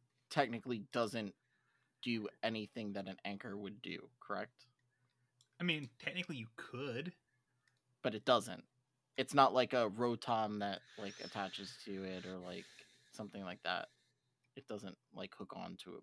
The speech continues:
Speaker 1: boat.
Speaker 2: It could. You could take a rope and tie it to the boat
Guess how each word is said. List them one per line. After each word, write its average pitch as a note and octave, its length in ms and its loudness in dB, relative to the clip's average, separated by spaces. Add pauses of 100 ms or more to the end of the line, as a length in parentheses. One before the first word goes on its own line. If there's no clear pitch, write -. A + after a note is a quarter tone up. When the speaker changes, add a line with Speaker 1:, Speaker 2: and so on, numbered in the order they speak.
Speaker 1:
boat. F2 160 -8 (880)
Speaker 2:
It C#3+ 180 -6
could. F3+ 540 -2
You B2+ 40 -12
could D3+ 140 -4
take E3+ 240 2
a D#3+ 80 0
rope A#2 360 -4
and A#2 100 -4
tie A#2 220 -2
it - 120 -8
to - 100 -14
the A2 60 -14 (100)
boat A#2 220 -6